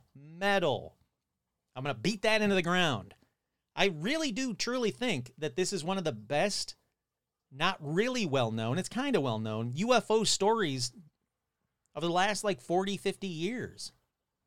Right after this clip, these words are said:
Four cops, bus drivers, all not connected to each other, all having the same, essentially the same sightings or after sightings. Something happened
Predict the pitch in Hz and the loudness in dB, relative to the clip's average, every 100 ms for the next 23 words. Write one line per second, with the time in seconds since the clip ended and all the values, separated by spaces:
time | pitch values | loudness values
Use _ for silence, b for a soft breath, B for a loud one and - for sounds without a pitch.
0 | _ _ _ - 220 220 190 214 214 - | _ _ _ 0 2 2 2 2 0 -4
1 | - - - - 180 185 208 208 208 202 | -6 -10 -14 -4 -2 0 -2 -2 0 -4
2 | - 143 190 220 180 - - 131 160 190 | -4 0 2 2 0 -8 -16 -6 -4 -4
3 | - 196 196 202 202 202 - 202 202 208 | -2 -2 -2 -4 -4 -4 0 0 0 -2
4 | 196 _ _ _ _ _ _ _ 139 185 | -6 _ _ _ _ _ _ _ 0 0
5 | 185 214 214 156 123 - 156 185 208 214 | 0 -2 -2 -2 -2 -4 -4 -2 -2 -2
6 | 202 _ _ _ _ _ 143 127 208 233 | -6 _ _ _ _ _ -6 0 0 2
7 | 202 170 143 127 143 170 160 156 170 185 | 2 2 0 -2 -4 -2 0 0 2 0
8 | 190 - 156 - 127 165 147 123 123 113 | -2 -2 -4 -2 -6 -6 -8 -4 -4 -2
9 | 156 196 - _ _ _ _ _ _ _ | -4 -6 -8 _ _ _ _ _ _ _
10 | _ - - 196 233 - 233 160 175 233 | _ -10 0 2 2 0 -4 -2 -4 -6
11 | - 123 113 117 | -6 -6 -6 -12